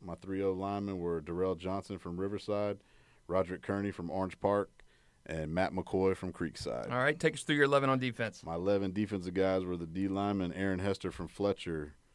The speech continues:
Speaker 1: uh, Big Jordan Hall from Westside, Hayden Schwartz from Bowles, Orlando Holland from Baker County. My linebackers were Jake Pyburn from Bowles,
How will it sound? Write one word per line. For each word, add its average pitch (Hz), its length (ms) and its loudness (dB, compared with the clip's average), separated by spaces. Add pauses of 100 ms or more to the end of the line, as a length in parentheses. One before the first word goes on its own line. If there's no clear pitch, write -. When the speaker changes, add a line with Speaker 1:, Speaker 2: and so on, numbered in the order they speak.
(280)
Speaker 1:
uh, 78 180 -4
Big 85 260 -4
Jordan 95 280 0
Hall 95 220 4
from 87 220 -4
Westside, 95 560 2 (320)
Hayden 92 260 -2
Schwartz 95 400 -2
from 85 160 -6
Bowles, 101 560 2 (480)
Orlando 92 460 2
Holland 95 340 2
from 85 140 -8
Baker 90 240 0
County. 98 480 -2 (640)
My 76 80 -4
linebackers 90 520 0
were 80 120 -6
Jake 87 260 -2
Pyburn 95 500 0
from 82 200 -6
Bowles, 92 640 0